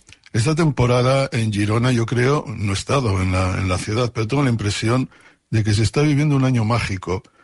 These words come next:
y lo se está viviendo ya, eh, supongo, fuera del fútbol, que es lo que el fútbol está, eh, concediendo, transformando a Girona, a, a toda la comunidad de, de Gino-, de Girona. Y esto me parece importantísimo, ¿no? Cuando,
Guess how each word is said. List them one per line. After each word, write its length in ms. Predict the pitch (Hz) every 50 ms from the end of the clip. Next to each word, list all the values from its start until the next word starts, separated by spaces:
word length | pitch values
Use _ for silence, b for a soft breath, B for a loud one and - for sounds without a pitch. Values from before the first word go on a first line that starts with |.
| b b b b -
y 140 | - 117
lo 200 | 107 104 107 107
se 140 | 104 - -
está 160 | 110 - -
viviendo 500 | 156 165 156 156 165 170 170 156 165 165
ya, 240 | 151 139 143 156 180
eh, 600 | 170 - 139 - _ - - - 127 117 104 101 95 - -
supongo, 800 | - - - - 90 - - 160 160 143 117 104 120 147 156 - B B B B
fuera 300 | B - - 156 165 165
del 140 | 147 139 127 117
fútbol, 500 | - - 160 110 85 82 82 85 92 - - - _ - -
que 120 | - 120 131
es 100 | 151 160
lo 140 | 170 156
que 80 | - 139
el 100 | 120 113
fútbol 380 | - - 190 190 170 139 120 107
está, 440 | 98 - - - 127 135 135 139 B B B B B B B B B B B -
eh, 240 | 175 113 107 107 87
concediendo, 760 | - 98 98 92 - 110 101 117 151 165 147 120 98 92 90 92 - - 131 -
transformando 880 | - 120 113 104 - 127 110 101 113 117 123 127 127 120 135 143 147 B B B B B B B B _ _
a 80 | - 107
Girona, 600 | 98 87 90 98 123 135 131 127 135 143 139 131
a, 520 | - - 95 90 85 87 85 87 95 87 -
a 140 | - 92 -
toda 280 | - 143 139 135 113
la 140 | 95 95 95
comunidad 480 | 92 95 95 95 90 92 101 110 101 98
de, 280 | 98 87 92 92 92 95
de 160 | 98 98 107
Gino-, 280 | 95 98 101 110 120 -
de 200 | - 110 107 104
Girona. 400 | 95 98 104 110 113 110 98 98
Y 60 | 98
esto 200 | 117 117 - 165
me 120 | 151 151 135
parece 320 | 120 135 139 131 - 147
importantísimo, 880 | 139 131 117 - 117 107 98 104 104 101 101 131 113 - - 98 95 92
¿no? 180 | 98 117 117 101
Cuando, 460 | - 107 107 101 101 113 123 135 143